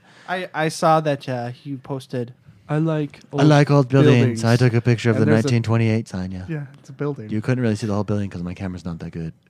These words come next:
Speaker 2: It's just my iPhone, but there you go. <laughs> Anyways, uh, I am X one Bros. Uh, my goal for this year, uh, I would like to stream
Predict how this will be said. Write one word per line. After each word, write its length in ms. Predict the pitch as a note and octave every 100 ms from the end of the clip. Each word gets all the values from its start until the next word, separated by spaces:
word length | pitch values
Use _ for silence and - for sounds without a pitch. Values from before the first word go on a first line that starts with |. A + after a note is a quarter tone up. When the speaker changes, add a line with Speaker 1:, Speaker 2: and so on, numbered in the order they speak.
| _
Speaker 2:
It's 120 | - -
just 160 | E2+
my 120 | F2
iPhone, 440 | F2 F#2 F2+ E2 D#2+ -
but 160 | E2 - _ _ _ - -
there 160 | F2+
you 40 | F2+
go. 180 | F2 F2
<laughs> 1600 | - - - C3 F3 E3 - - - _ - _ - - F3 D#3
Anyways, 380 | G3+ G#3+ F#3 E3+
uh, 200 | E3 E3
I 120 | F3+
am 100 | F3+
X 180 | F3 E3
one 160 | E3 D3+
Bros. 400 | D3+ D3 C#3+ D3+
Uh, 100 | D3
my 120 | A3
goal 160 | D4 C4
for 80 |
this 180 | C4 A#3
year, 160 | A3+ A3+
uh, 200 | F3+ G3
I 120 | F#3+
would 140 | A#3+ A#3+
like 180 | A3+ -
to 100 | G3
stream 580 | - - G#3 A3 A3+